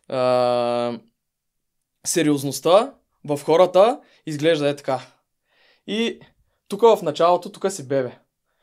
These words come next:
Тук не си много сериозен и почваш да ставаш все по-сериозен, все по-сериозен, все по-сери-, все по-сериозен. Извинявам се. А, е, тук отгоре си на около трийсет години. И като минеш трийсетака,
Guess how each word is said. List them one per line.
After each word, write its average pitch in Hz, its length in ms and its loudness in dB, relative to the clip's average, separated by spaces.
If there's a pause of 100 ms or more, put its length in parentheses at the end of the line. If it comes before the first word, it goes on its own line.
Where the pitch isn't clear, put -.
(200)
Тук 220 260 -2
не 208 120 -2
си 208 440 0 (1000)
много 151 240 -2
сериозен 151 460 -2
и - 160 -10
почваш 170 240 -2
да - 40 -10
ставаш 143 200 0
все 127 220 -10
по-сериозен, 127 560 -8
все 123 200 -10
по-сериозен, 127 540 -6
все 127 220 -10
по-сери-, 127 340 -8 (280)
все 147 200 -6
по-сериозен. 143 580 -6 (320)
Извинявам 117 340 -12
се. 156 120 -10 (500)
А, 139 320 -2 (360)
е, 180 160 0
тук 202 140 -4
отгоре 190 600 4
си - 220 -10
на 175 100 0
около 151 320 -4
трийсет 156 400 -8
години. 120 280 -14 (280)
И 143 80 -6
като 143 220 -6
минеш 220 300 -2
трийсетака, 190 680 -2